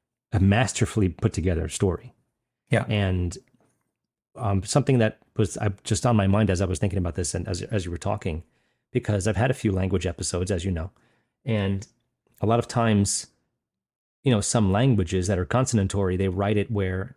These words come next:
Speaker 1: you see the consonant and they don't write the vowels. And that's because the consonants are a little more set in stone, where,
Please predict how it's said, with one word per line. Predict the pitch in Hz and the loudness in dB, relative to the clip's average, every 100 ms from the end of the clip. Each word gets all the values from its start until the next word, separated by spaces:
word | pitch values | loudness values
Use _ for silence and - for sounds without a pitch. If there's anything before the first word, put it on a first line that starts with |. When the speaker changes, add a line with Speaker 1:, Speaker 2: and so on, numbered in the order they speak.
| _ | _
Speaker 1:
you | 107 95 | -4 -4
see | - 117 107 101 95 _ _ - | -2 0 2 2 0 _ _ -12
the | |
consonant | - 120 123 110 98 101 | -2 -2 0 0 0 0
and | 98 | -2
they | |
don't | 98 92 | 0 0
write | 113 - | -2 -2
the | |
vowels. | 80 87 80 - - - _ _ _ _ _ _ _ _ | -4 -4 -4 -8 -14 -18 _ _ _ _ _ _ _ _
And | 117 107 98 92 - | 0 2 0 -2 -2
that's | 110 117 | -2 -2
because | - 135 - 101 92 101 - - _ _ _ _ _ _ - | -2 -4 0 0 0 -2 -6 -10 _ _ _ _ _ _ -4
the | 113 | -4
consonants | - 127 135 120 110 | 2 2 2 2 0
are | 104 | 0
a | 95 | 2
little | 107 | 4
more | 117 110 | 4 2
set | - 98 | 0 -2
in | 95 | -2
stone, | - 135 185 - - _ _ _ _ - | -2 0 2 -2 -8 _ _ _ _ -2
where, | 110 104 101 98 95 | 2 2 2 0 -2